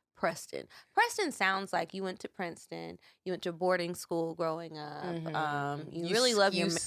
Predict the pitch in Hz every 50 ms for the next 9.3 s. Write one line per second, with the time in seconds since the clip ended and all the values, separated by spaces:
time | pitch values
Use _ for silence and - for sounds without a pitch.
0 | - - 180 180 160 160 180 190 190 - 175 175 165 156 147 135 - - 143 -
1 | - _ - - - _ _ - 160 160 160 151 147 147 165 175 170 165 156 160
2 | 165 160 160 180 165 151 156 180 196 190 165 156 151 156 151 156 147 - - -
3 | - - - - - 98 - 185 _ _ _ _ _ _ _ _ - - - -
4 | - - - 190 - 220 233 - 254 233 - - - 185 170 147 147 135 127 127
5 | 131 - - - - - - - - - - - 165 147 135 - - 156 - -
6 | 151 156 - - 151 156 175 170 131 123 123 123 120 90 - 127 117 113 113 -
7 | 214 - 277 302 302 254 208 180 160 170 180 180 175 170 165 151 156 156 - -
8 | 165 143 - 151 151 - - 123 95 92 117 110 170 165 - - - 370 - -
9 | 302 339 381 453 523 554